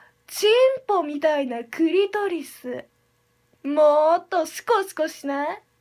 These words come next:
<laughs> チンポみたいなクリトリス。ク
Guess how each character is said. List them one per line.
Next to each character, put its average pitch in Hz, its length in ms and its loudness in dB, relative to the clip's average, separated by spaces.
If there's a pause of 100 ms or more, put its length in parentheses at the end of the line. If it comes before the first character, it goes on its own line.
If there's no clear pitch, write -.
(1120)
<laughs> - 1600 -10
チ 381 460 -2
ン - 60 -16
ポ 311 180 -10
み 302 160 -14
た 277 180 -6
い 262 80 -6
な 226 220 -10
ク 240 240 -14
リ 349 160 -6
ト 453 180 -8
リ 381 180 -6
ス。 - 280 -20 (1600)
ク - 180 -14